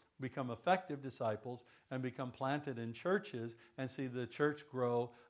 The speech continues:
uh, and, and spread across the world. This is our mission, and so we allocate our resources according to our mission. Uh, and that means that sometimes, like for me in my own life,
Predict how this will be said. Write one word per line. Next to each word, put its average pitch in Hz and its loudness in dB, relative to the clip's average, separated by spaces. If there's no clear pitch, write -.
uh, 113 8
and, 123 -2
and 120 -4
spread 127 2
across 113 2
the 117 -6
world. 135 -4
This 151 -4
is 139 -4
our 123 6
mission, 123 -4
and - 0
so 185 -2
we 170 2
allocate 175 4
our 139 2
resources 139 0
according 143 2
to 143 -8
our 135 -2
mission. 139 -4
Uh, 117 0
and 139 4
that 160 4
means 208 0
that 139 -2
sometimes, 135 -2
like 127 0
for 127 -2
me 156 0
in 127 -2
my 117 -2
own 170 0
life, 131 4